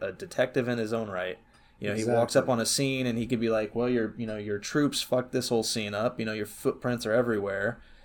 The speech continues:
Speaker 1: You know, you can't get any good evidence with your, you know, your troops wandering around here, uh, the policeman, that is."
Speaker 2: Right.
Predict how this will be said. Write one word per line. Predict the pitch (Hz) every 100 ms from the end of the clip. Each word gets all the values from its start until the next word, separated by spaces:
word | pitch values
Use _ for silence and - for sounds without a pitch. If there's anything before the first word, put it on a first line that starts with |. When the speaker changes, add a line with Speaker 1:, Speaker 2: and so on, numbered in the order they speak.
| -
Speaker 1:
You | 101
know, |
you | 107
can't | 117 117
get | 110 120
any | 135
good | 107 107
evidence | 104 107 104 101
with | 101
your, | 101 101 -
you | 110
know, | 101
your | 98 98
troops | 98 120 113 -
wandering | 107 101 98
around | 98 98 98
here, | 104 104 110 - -
uh, | 98 98 92
the | -
policeman, | - 104 - 98
that | 92
is." | 95 104
Speaker 2:
Right. | 117 120 107 101